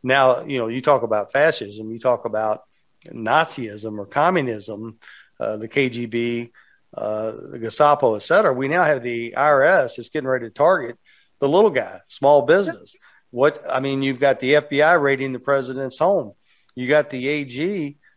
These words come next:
doing what he's doing. You've got parents being attacked over, um, what, in, uh, West Virginia, who are just trying to stand up for what's right for their kids. So now we have almost like a Nazi Germany situation with American government, where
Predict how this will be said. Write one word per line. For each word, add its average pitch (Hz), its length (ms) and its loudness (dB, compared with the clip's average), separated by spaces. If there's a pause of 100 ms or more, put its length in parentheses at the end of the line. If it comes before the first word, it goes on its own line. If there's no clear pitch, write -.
doing 139 220 2
what 143 100 2
he's 165 240 -4
doing. 123 240 -2
You've 127 160 -4
got 143 220 4
parents 165 480 2
being 139 260 -2
attacked 147 600 0 (400)
over, 135 480 4
um, 131 380 0
what, 135 240 -2
in, 117 260 -8
uh, 117 160 -2
West 135 260 0
Virginia, 143 640 0 (360)
who 139 100 -6
are 139 60 -2
just 131 200 -4
trying 147 220 2
to 139 80 -6
stand 139 300 -4
up 135 160 0
for 135 100 -8
what's 135 220 0
right 143 200 0
for 143 80 -10
their 127 120 -8
kids. 180 340 -2
So 135 160 -2
now 160 200 2
we 202 180 -2
have 147 300 2 (120)
almost 190 560 -2
like 131 300 -6
a 127 160 -8
Nazi 135 720 -4 (340)
Germany 151 500 4
situation 135 920 -2
with 127 200 -2
American 131 500 0
government, 143 500 0
where 135 320 -2